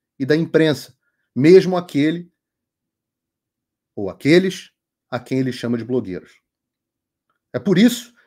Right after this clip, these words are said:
que, a despeito do conselho dos meus familiares e advogados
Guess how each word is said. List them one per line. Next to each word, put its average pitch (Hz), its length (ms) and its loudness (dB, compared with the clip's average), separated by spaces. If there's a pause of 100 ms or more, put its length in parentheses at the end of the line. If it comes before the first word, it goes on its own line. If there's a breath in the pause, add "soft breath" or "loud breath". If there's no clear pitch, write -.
(120)
que, 143 100 -4
a 135 40 -2
despeito 160 520 -8
do 165 80 -10
conselho 117 440 -8
dos 107 120 -10
meus 104 180 -10
familiares 95 520 -10
e - 20 -10
advogados 147 680 0